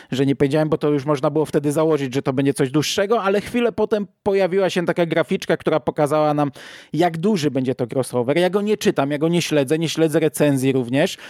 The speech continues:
więc nie wiem, jak to tam, bo to, bo to już trwa, nie? To już się rozgrywa w Stanach, ale wiemy, że będzie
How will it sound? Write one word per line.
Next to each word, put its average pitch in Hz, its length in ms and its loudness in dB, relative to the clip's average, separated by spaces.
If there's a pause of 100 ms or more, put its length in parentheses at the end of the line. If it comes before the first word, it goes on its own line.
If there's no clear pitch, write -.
(180)
więc 156 240 0
nie 190 180 0
wiem, 135 200 -2
jak 131 160 -4
to 147 100 -4
tam, 135 160 0
bo 139 80 0
to, 156 100 -4
bo 160 120 0
to 180 120 0
już 190 180 0
trwa, 196 340 0
nie? 127 160 -4
To 151 100 0
już 147 160 0
się 165 80 2
rozgrywa 160 500 2
w - 100 -12
Stanach, 139 520 -2 (340)
ale 170 320 2
wiemy, 208 420 0
że 165 320 0
będzie 165 580 0